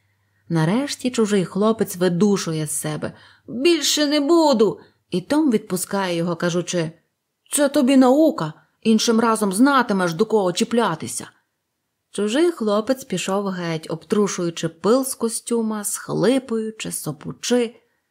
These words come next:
час від часу обертаючись,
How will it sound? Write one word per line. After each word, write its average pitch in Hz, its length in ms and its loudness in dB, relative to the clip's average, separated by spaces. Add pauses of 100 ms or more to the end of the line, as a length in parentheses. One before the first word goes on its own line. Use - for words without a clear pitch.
(160)
час 277 340 -4
від 185 180 -8
часу 208 460 -4
обертаючись, 208 1040 -4